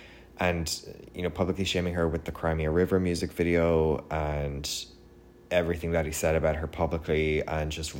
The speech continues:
really pushing the Britney hate, um, wagon that started. Um, but it's, if he was really planning it back while they were still together for months and months and months before they broke up, that's even more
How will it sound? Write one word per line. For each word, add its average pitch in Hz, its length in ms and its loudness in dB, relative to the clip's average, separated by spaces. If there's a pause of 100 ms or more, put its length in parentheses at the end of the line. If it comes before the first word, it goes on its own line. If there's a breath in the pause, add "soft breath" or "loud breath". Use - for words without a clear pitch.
really 82 420 0
pushing 78 560 -2
the 76 100 -2
Britney 78 360 -2
hate, 80 480 -2 (760 loud breath)
um, 98 600 4 (140)
wagon 104 600 4
that 101 220 4
started. 107 560 6 (220)
Um, 76 580 0 (300)
but 87 240 2
it's, - 380 0
if 90 180 -2
he 92 80 -2
was 92 200 2
really 82 260 2
planning 82 380 -2
it 95 280 0
back 78 300 0
while 80 120 2
they 78 80 0
were 76 100 -2
still 80 220 -2
together 76 500 0
for 76 220 -4
months 76 300 -4
and 76 100 -6
months 73 200 -2
and 69 100 -6
months 71 240 -4
before - 260 -6
they 73 60 -2
broke 73 220 -6
up, 78 160 -2
that's - 340 -4
even 76 400 -6
more 71 400 -2